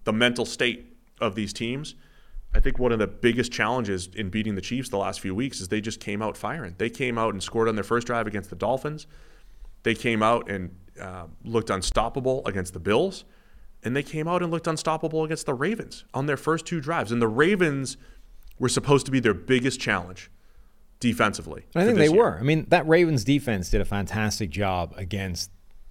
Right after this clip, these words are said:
Speaker 2: the, the Chiefs offense last game. Um, okay, the first drive, not so much. You know, Kansas City went down, scored,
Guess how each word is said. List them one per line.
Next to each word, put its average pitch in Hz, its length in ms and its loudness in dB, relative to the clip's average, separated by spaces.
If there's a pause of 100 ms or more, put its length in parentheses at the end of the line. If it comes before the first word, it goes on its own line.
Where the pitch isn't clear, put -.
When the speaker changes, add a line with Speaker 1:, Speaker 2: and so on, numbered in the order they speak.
(360)
Speaker 2:
the, 110 160 -2
the 104 160 -6
Chiefs 104 300 0
offense 92 540 -4
last 92 600 -6
game. 85 400 -8 (120)
Um, 85 380 -8
okay, 95 460 -2 (320)
the 104 80 -2
first 123 340 2
drive, 101 540 4
not 98 200 -4
so 98 100 -4
much. 82 420 -8
You 101 100 -4
know, 78 100 -4
Kansas 90 320 -6
City 90 220 -6
went 87 220 -4
down, 87 320 -6
scored, 87 460 -6